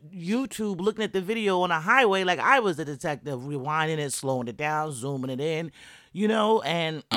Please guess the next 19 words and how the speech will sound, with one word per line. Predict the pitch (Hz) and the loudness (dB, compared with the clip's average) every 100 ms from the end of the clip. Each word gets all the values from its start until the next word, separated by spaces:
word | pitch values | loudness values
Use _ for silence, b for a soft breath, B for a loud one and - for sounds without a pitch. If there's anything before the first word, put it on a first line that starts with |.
| - | 2
<clears throat> | 240 | 2
because | 202 202 185 165 | 2 0 -2 -2
it | 180 | -4
just | 190 | -4
seemed | 202 180 147 | -4 -4 -4
weird. | 147 208 226 165 | -2 0 0 0
And | 151 | -2
if | 160 127 | -6 -8
someone | - 180 175 151 | -8 -4 -4 -2
really | 165 175 | -2 -2
did | 139 185 233 | -2 -4 -4
take | - 170 | -6 -8
this | 156 139 | -8 -8
girl, | 143 131 | -4 -2
then | 139 | -4
this | 139 175 | -6 -10
is | 165 | -8
serious | - 170 165 151 | -6 -6 -6 -6
business. | 190 220 117 85 - | -6 -6 -6 -8 -12